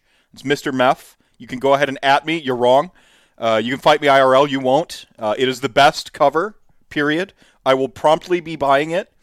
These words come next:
the, the full art cover, placing it on my shelf and never touching it again because it'll be irrelevant in one month when the F A Q comes out. But I'll know I have that full art sitting up on my bookshelf right over here,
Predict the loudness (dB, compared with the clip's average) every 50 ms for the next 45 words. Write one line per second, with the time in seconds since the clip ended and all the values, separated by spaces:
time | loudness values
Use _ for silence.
0 | _ _ _ _ _ _ _ _ _ _ _ -4 -4 -2 -2 -4 -6 -8 -10 -10
1 | -12 _ -4 -2 -2 -2 0 2 2 0 0 -2 -2 0 0 0 2 -2 -4 -4
2 | _ _ _ _ _ -4 -2 0 0 0 -2 -6 -6 -4 0 0 0 0 2 0
3 | -2 -2 -2 -2 0 0 0 0 0 -4 -8 -6 -2 -2 0 0 -2 -6 -4 -4
4 | -6 -4 -4 -10 -8 -8 -6 -6 -6 -6 -6 -6 -10 -12 -12 -12 -10 -10 -8 -6
5 | -6 -6 -4 -4 -4 -4 -4 -6 -8 -10 -12 -12 -12 -8 -8 -8 -6 -6 -8 -10
6 | -10 _ -18 -16 -16 -14 -10 -8 -10 -10 _ -12 -16 -16 -14 -16 -16 -16 -16 -18
7 | -18 -18 -20 -20 -20 -20 -20 -20 -20 _ _ -20 _ _ 4 4 4 2 _ -18
8 | _ _ _ _ _ _ _ 4 6 6 6 4 4 4 4 6 6 6 6 6
9 | 4 2 4 2 -2 -2 -2 -10 -4 0 0 0 0 0 0 0 0 0 _ -10
10 | -8 -6 -4 -4 -4 -6 -2 0 0 0 0 0 -4 -2 0 0 -2 -2 _ -6
11 | -6 -6 -8 -8 -6 -6 -8 -8 -8 -6 -4 -4 -2 -4 -4 -4 -6 -10 _ -8
12 | -8 -6 -6 -6 -8